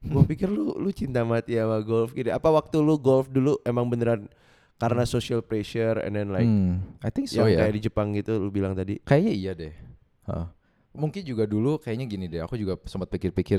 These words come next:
Speaker 2: sih. I think everyone will try to find, uh, something that they're good at. Nah, of course at the time waktu kuliah, I wasn't very good at academics. My academics were very bad, bro.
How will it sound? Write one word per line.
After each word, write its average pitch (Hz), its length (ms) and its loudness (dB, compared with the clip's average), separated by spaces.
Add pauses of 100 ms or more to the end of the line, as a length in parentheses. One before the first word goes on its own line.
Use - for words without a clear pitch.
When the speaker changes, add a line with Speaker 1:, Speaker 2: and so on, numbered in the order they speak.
Speaker 2:
sih. 80 320 -4
I 104 160 0
think 190 280 0
everyone 107 760 2 (160)
will 95 160 2
try 123 240 0
to 117 80 0
find, 98 480 -2 (480)
uh, 73 280 -8
something 127 680 -4 (440)
that 92 200 -8
they're 92 160 -2
good 90 240 -4
at. 87 240 -4
Nah, 82 320 -2 (440)
of 110 120 2
course 196 160 4
at 135 80 2
the 110 80 2
time 151 320 -2
waktu - 240 -8
kuliah, 110 480 0 (440)
I 98 120 -2
wasn't 139 240 0
very 110 160 0
good 101 120 -6
at 98 120 -6
academics. - 720 -12 (360)
My 92 160 -4
academics 98 440 -6
were 85 80 -2
very 85 400 -2
bad, 85 320 -6
bro. 78 240 -6